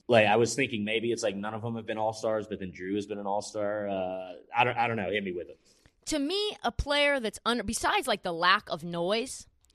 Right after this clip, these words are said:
Speaker 2: I think a player that is deserving of that spot is so versatile, they do everything.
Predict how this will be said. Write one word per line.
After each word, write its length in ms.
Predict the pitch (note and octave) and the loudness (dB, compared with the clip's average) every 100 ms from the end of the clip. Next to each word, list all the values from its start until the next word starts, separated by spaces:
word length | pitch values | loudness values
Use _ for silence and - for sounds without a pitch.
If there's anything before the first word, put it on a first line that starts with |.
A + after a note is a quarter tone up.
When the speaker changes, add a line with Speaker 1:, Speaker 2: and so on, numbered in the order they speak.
| _ _ | _ _
Speaker 2:
I 140 | A#3 C4 | 4 4
think 180 | D#4+ | 0
a 60 | A#3+ | -6
player 460 | - A3+ A3 A#3 A3 | -4 0 0 0 -2
that 240 | F#3 F3 | -2 0
is 320 | E3 E3 - | -2 -4 -4
deserving 720 | A#3+ G3 D3 G3+ G#3 A3+ A3+ | -2 -2 -2 -2 0 0 0
of 180 | F#3 F3+ | -2 -2
that 220 | E3+ E3 | -2 -4
spot 500 | - - F#3 F#3 B3+ - _ _ _ _ _ - | -6 -2 2 4 2 -4 _ _ _ _ _ 2
is 220 | A3+ G3+ | 2 2
so 320 | - A#3+ B3+ | 0 2 2
versatile, 540 | G#3 A3+ A3 B3 A3 G#3+ | 0 -2 0 0 -2 0
they 160 | G#3 | -2
do 180 | F#3+ A3 | -2 -4
everything. 540 | F3+ F#3 D3+ - - | -4 -8 -12 -14 -16